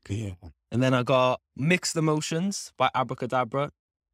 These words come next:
Speaker 2: That's the little tune I sent you the other day, Nick.
Speaker 1: Yeah, yeah, that was all right.
Speaker 2: And then I got No Problem by Chasing Status.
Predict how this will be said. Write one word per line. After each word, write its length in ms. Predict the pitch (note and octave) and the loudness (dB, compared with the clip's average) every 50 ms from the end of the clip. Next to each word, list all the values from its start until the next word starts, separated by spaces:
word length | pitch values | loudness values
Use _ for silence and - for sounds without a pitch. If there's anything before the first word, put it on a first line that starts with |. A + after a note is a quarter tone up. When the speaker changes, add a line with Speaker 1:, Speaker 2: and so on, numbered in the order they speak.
| _ _ _ _ _ _ _ _ - | _ _ _ _ _ _ _ _ -6
Speaker 2:
That's 140 | A2+ - - | -6 -4 -2
the 60 | C3 | -2
little 180 | B2 A2 - A2+ | -2 -2 -4 -6
tune 200 | - - B2 A#2 | -6 -4 -4 -4
I 60 | A2 | -4
sent 220 | - - A#2 - | -4 -4 -4 -4
you 80 | A#2 A#2 | -4 -2
the 100 | A2 A#2 | -2 -2
other 100 | A2 A2+ | -2 -2
day, 200 | G#2 A#2+ A#2+ A#2 | -2 0 0 2
Nick. 160 | A#2 A#2+ A#2+ G2+ | 2 2 2 2
Speaker 1:
Yeah, 240 | G#2 A2 A#2 A#2+ | 2 0 0 2
yeah, 300 | A#2+ A#2 A2 A2 A#2 A#2 | 2 4 4 4 4 4
that 160 | A2 A2 A2 A2 | 4 4 2 2
was 100 | G#2+ G#2 | 2 0
all 80 | G2+ G2+ | 0 0
right. 300 | G2+ G2 G2+ G#2+ B2 - _ _ _ _ _ _ _ _ _ _ _ _ _ _ _ - | 0 0 -2 -4 -4 -8 _ _ _ _ _ _ _ _ _ _ _ _ _ _ _ 0
Speaker 2:
And 140 | A2+ A#2+ | 2 2
then 140 | B2+ B2 A#2+ | 4 4 2
I 100 | A#2+ A#2+ | 2 2
got 300 | G#2+ C3+ A#2+ A#2 A#2 G#2+ | 4 4 4 6 6 4
No 260 | B2+ C3 C#3 C3+ C#3 | 4 4 4 4 2
Problem 600 | B2+ - - B2+ A#2 A2 G#2+ A2+ A2 G#2+ A2 A2+ - - | 2 0 0 2 2 2 2 2 2 2 0 -2 -4 -8
by 160 | - G#2 G2+ G#2 | -8 -6 -6 -6
Chasing 360 | - - G#2 G2+ - - G#2 | -6 -6 -6 -6 -6 -6 -8
Status. 580 | - - G2+ G2 F#2 - F2 F2 - - - | -6 -6 -6 -6 -6 -8 -10 -12 -12 -14 -16